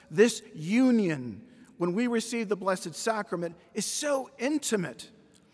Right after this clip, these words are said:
It's more like the incarnation of the eternal Son of God in the womb of the Blessed Virgin Mary than anything else.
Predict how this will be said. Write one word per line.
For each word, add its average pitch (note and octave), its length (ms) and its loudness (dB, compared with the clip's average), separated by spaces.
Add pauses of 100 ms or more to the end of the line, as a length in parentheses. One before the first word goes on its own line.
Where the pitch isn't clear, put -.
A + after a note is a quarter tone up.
(180)
It's - 240 0
more A#3+ 220 4
like A3+ 280 2
the A3+ 160 -4
incarnation G#3+ 920 -2 (200)
of F3+ 160 -4
the G3+ 120 0
eternal A3+ 440 -2
Son G#3+ 280 -2
of F#3+ 160 -8
God G3+ 500 0 (300)
in F#3 100 0
the F#3+ 80 2
womb A3 400 -2
of G3+ 140 -4
the G3 80 -4
Blessed G3+ 320 -4
Virgin F#3 360 -4
Mary F#3 480 2 (420)
than G3 120 0
anything G3 380 -2
else. - 500 -10